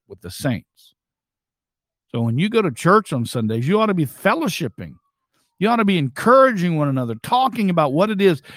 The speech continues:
God's doing in your life, and giving God glory for all that he's done and that he is doing, and that we can pray for one another, that we confess to one another.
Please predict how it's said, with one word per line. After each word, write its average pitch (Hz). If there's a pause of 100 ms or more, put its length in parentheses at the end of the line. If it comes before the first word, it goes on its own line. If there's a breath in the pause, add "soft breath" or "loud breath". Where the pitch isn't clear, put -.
(120)
God's 185
doing 202
in 165
your 151
life, 165 (240 loud breath)
and 165
giving 202
God 180
glory 196
for 156
all 254
that 196
he's 139
done 131
and 160
that 170
he 196
is 254
doing, 139 (420 soft breath)
and 196
that 185
we 135
can 120
pray 156
for 220
one 226
another, 240
that 175 (200 soft breath)
we 185
confess 147
to 233
one 226
another. 247